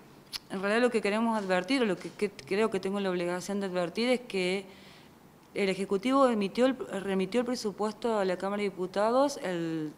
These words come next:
antes del treinta de agosto, tal cual lo establece la Constitución Provincial.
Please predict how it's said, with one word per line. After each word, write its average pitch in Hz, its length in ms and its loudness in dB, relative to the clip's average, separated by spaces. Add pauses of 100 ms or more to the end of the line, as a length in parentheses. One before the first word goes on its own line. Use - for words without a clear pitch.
(100)
antes 208 280 -2
del 185 120 0
treinta 196 460 0
de 190 380 0 (680)
agosto, 226 400 2
tal 190 180 0
cual 190 140 0
lo 196 60 0
establece 185 440 -2
la 175 80 0
Constitución 165 560 -6
Provincial. 160 500 -4